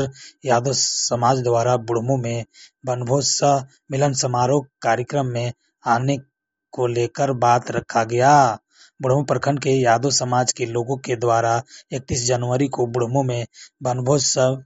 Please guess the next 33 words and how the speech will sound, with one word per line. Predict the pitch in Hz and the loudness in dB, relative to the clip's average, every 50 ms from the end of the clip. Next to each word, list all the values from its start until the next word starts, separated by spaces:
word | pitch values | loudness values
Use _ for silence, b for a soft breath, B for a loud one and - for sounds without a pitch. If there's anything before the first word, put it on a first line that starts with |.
| _ _ | _ _
प्रखंड | - 127 127 - 131 135 123 120 | -8 -8 -6 -4 -4 -2 -2 -2
स्तरीय | 107 - - 135 - 127 135 143 143 131 131 b b b b b b b b _ - | -4 -4 -6 -6 -4 -2 0 0 0 -2 -4 b b b b b b b b _ -6
मिलन | 135 131 139 147 139 131 | -2 0 2 2 2 0
समारोह | - 143 123 127 131 131 147 143 131 - | -4 -2 2 2 4 4 2 0 0 0
कार्यक्रम | 135 120 117 123 - 139 147 147 143 123 | -2 0 0 -2 -4 -4 -4 -4 -2 0
आयोजित | 117 120 123 123 127 127 - | 0 0 0 0 -4 -8 -10
किया | - - 127 117 117 | -6 -2 -2 0 0
जाएगा। | 117 113 110 113 117 131 139 139 139 131 120 107 98 - _ _ _ _ _ - | 2 0 0 2 4 4 6 6 6 6 4 2 -2 -8 _ _ _ _ _ -6
कार्यक्रम | 156 135 123 123 - - 147 147 | -4 -4 -2 -2 0 0 0 0
में | 143 127 123 123 | 0 -2 -2 -2
मुख्य | 123 127 139 143 135 - 143 | -2 -2 -2 -2 -2 -2 -2
अतिथि | 123 117 - 127 123 - - 147 127 | -2 0 -2 -6 -6 -2 -4 -6 -2
के | - 135 123 | 0 -2 -2
रूप | 117 120 120 110 117 | 0 -2 -6 -6 -6
में | 127 123 120 120 117 117 b b b b b | -6 -6 -4 -4 -6 -8 b b b b b
शामिल | - - 131 120 123 135 143 143 123 | -4 0 2 2 2 2 0 0 0
होने | 113 120 123 131 - 131 | -2 -2 0 0 -2 0
के | 131 135 123 | 0 -2 -2
लिए | 120 120 120 123 120 120 113 b b b b b b _ | -2 0 -2 0 0 -2 -4 b b b b b b _
झारखंड | 123 113 127 127 - - 143 131 | -2 -2 -2 -2 -2 -4 -6 -6
सरकार | - 135 123 - 127 131 139 139 | -6 -8 -6 -2 0 0 0 0
के | 135 139 127 | -4 -6 -6
मंत्री | 123 123 123 120 - - 120 120 | -4 -4 -6 -6 -6 -6 -4 -2
श्री | 113 - 135 127 135 131 127 131 B B B B | -2 -2 0 0 0 -2 -2 -6 B B B B
संजय | - 131 120 123 135 139 | -10 -8 -4 0 0 0
प्रसाद | 131 135 - 123 - - 127 123 131 127 127 | -2 -2 -6 -6 -4 -2 0 0 0 0 0
यादव | 127 120 113 120 127 147 135 | 0 2 2 2 2 0 0
से | - - 127 120 | 0 0 -2 -2
मिलकर | 120 120 120 120 - - 123 123 113 - b b b b b _ | -2 -4 -6 -6 -2 0 0 0 0 -4 b b b b b _
बात | 143 123 117 127 131 - - | 2 4 4 4 4 0 -2
रखा | 123 117 - - - 151 143 | -4 -4 -2 -2 -2 -2 0
गया | 127 127 123 120 113 104 | 0 2 2 0 0 0
है | - 139 131 135 143 143 135 123 110 104 | 0 2 4 4 4 4 4 2 -2 -4